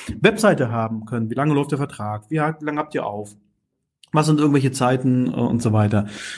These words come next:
Das heißt, das kannst du dich, äh, sehr, sehr gut und hochgradig automatisieren und über Chatbots abbilden. Und auf einmal hab ich doch Zeit für Dinge, die vielleicht am Tagesgeschäft leiden,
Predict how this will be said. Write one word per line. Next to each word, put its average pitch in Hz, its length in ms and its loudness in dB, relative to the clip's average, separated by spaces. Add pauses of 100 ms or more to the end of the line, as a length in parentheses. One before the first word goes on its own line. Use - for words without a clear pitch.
(120)
Das 117 160 -2
heißt, 170 160 4
das - 100 -4
kannst 180 240 2
du 160 60 2
dich, 151 340 0
äh, 135 100 4
sehr, 139 200 4
sehr 160 180 6
gut 170 320 4
und 107 120 0
hochgradig 143 580 2
automatisieren 139 1000 4
und 143 180 -4
über 139 120 0
Chatbots 175 460 -2
abbilden. 123 640 0 (800)
Und 147 120 2
auf - 160 0
einmal 165 240 4
hab 170 200 0
ich 170 140 -6
doch - 180 2
Zeit 147 320 0
für 147 140 0
Dinge, 143 440 4
die 151 680 -2 (140)
vielleicht 160 300 2
am 135 100 -4
Tagesgeschäft 156 720 0
leiden, 113 680 2